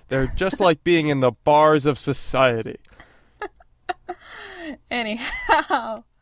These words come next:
Speaker 2: No, it's akin to saying, "I'm gonna wear blue eyeshadow today," for me.
Speaker 1: Um, wait, is that not okay, or blue eyeshadow
Speaker 2: No, that
Speaker 1: is
Speaker 2: is
Speaker 1: socially
Speaker 2: okay.
Speaker 1: acceptable?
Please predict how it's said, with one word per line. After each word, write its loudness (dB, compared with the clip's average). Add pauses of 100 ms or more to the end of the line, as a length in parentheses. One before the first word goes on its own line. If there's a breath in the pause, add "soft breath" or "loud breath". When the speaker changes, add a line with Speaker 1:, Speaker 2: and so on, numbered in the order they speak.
(340)
Speaker 2:
No, 0
it's 2
akin -6
to -4 (140)
saying, -4
"I'm 2
gonna 2
wear 6
blue -2
eyeshadow 0
today," -8
for -8
me. -14 (1700)
Speaker 1:
Um, 0 (140)
wait, 4
is -4
that 0
not 4
okay, -2
or 0 (320)
blue -2
eyeshadow 6
Speaker 2:
No, 6
that 6
Speaker 1:
is -2
Speaker 2:
is 2
Speaker 1:
socially 0
Speaker 2:
okay. -10
Speaker 1:
acceptable? -10